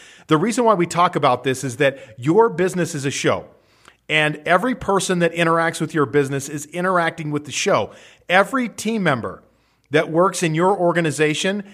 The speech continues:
is a player or an actor in that show. And just like in a play, if you've ever been a part of a play, I don't care if it was like a third grade school play, or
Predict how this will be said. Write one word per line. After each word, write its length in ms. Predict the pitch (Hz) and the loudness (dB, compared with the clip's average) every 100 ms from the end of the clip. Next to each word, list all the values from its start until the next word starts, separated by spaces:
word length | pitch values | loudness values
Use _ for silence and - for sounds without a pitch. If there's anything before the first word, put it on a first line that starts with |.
| - _ | -20 _
is 320 | 160 175 165 - | 2 2 0 -2
a 140 | 156 | -4
player 600 | 147 - 190 190 143 104 | -4 -4 0 2 2 -2
or 280 | - 151 147 | -2 2 4
an 140 | 139 - | 2 -4
actor 540 | 170 180 - 120 101 - _ _ | -4 -4 -4 -4 -6 -12 _ _
in 400 | 165 175 175 175 131 | 0 0 0 -4 -2
that 320 | 147 143 143 | 2 2 0
show. 380 | - 156 104 82 - _ _ _ - | -2 0 0 -4 -18 _ _ _ -2
And 200 | 160 147 | 0 2
just 260 | 185 202 | 0 0
like 360 | 208 196 190 170 | 0 -2 -2 -4
in 100 | 170 | 0
a 60 | 151 | 0
play, 420 | - 185 147 143 | 0 2 2 2
if 140 | 143 | 0
you've 100 | 139 | -2
ever 160 | 151 147 | -2 0
been 160 | 160 | 0
a 40 | 147 | 0
part 200 | 160 151 | 2 0
of 80 | 135 | 0
a 60 | |
play, 260 | - 156 156 | -2 0 2
I 60 | |
don't 140 | 151 - | 0 0
care 120 | 151 | -2
if 120 | 147 | 0
it 40 | 151 | -2
was 140 | 131 | -4
like 100 | 139 | -4
a 60 | 113 | -2
third 260 | 160 156 | 0 0
grade 240 | 151 147 143 | 0 -2 -2
school 260 | - 151 | -4 -4
play, 440 | 147 160 151 147 135 | -2 0 2 4 2
or 180 | 123 | 0